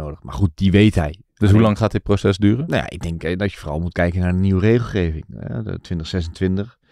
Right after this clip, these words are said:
Speaker 1: Ehm, daar zal hij zich gewoon heel erg op gaan focussen. En, en ja, je weet dan ook dat als hij daar echt gewoon zijn tanden in bijt en, en, eh, het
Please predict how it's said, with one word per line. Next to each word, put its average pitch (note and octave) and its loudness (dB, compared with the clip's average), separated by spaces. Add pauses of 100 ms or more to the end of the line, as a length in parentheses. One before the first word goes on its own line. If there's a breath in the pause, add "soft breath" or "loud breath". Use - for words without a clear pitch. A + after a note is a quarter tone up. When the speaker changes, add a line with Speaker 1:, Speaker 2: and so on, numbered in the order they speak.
(420 soft breath)
Speaker 1:
Ehm, F2 2
daar E2+ -2
zal E2+ -2
hij F2 0
zich F#2 -4
gewoon E2+ -2
heel G2 4
erg E2+ 0
op D#2+ -8
gaan E2 -4
focussen. A2+ 0 (600 soft breath)
En, F#2+ -2
en F#2+ 0
ja, E2 -10
je E2+ -8
weet F#2+ 2
dan F2 0
ook F2 -4
dat - -2
als G#2 -2
hij G#2+ -2
daar F2 2
echt D2+ -4
gewoon F#2 -4
zijn E2+ -14
tanden G#2 -2
in F2 -2
bijt E2 -6
en, F#2 -8
en, F2+ -8
eh, G2+ -8
het - -10